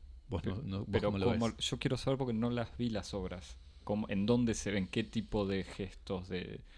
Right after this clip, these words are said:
Speaker 2: de los movimientos, de la puesta en escena, del tipo de bailarines que hay, se ve?
Speaker 1: No, lo que
Speaker 2: O,
Speaker 1: estoy,
Speaker 2: o cómo
Speaker 1: lo, lo que me parece es que son obras que organizan un discurso coreográfico, eh, que está menos basado en la deconstrucción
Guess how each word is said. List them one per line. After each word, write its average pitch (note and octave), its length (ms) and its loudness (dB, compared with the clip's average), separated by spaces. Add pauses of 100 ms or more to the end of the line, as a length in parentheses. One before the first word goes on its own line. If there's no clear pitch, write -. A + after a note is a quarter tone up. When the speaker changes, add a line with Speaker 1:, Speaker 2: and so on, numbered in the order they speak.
(260)
Speaker 2:
de G2 100 -10
los F2+ 260 -2
movimientos, G2 640 0
de F#2+ 60 -4
la F#2 100 0
puesta G2+ 240 -4
en F#2+ 80 0
escena, G2 560 2
del F2 200 -2
tipo F#2+ 400 -2
de F#2 200 2
bailarines F#2 580 -2
que - 120 -4
hay, F#2+ 140 0
se - 220 -4
ve? F#2 240 2 (380)
Speaker 1:
No, C#3 200 4
lo G#2+ 120 6
que G#2+ 60 2
Speaker 2:
O, - 20 4
Speaker 1:
estoy, D3 240 12
Speaker 2:
o C3+ 100 6
cómo G2+ 540 2
Speaker 1:
lo, B2 160 10
lo A2 180 6
que A2+ 60 6
me A2 100 4
parece A#2 240 10
es D3 60 8
que B2 80 0
son B2+ 180 6
obras C3+ 340 10
que A#2+ 260 4
organizan A2+ 600 4
un A2 160 4
discurso A2+ 500 6
coreográfico, A2 1000 6 (480)
eh, F2 580 0 (300)
que - 80 -4
está - 180 2
menos G#2+ 260 6
basado A2+ 380 8
en G#2 60 8
la F#2+ 80 4
deconstrucción F#2+ 880 0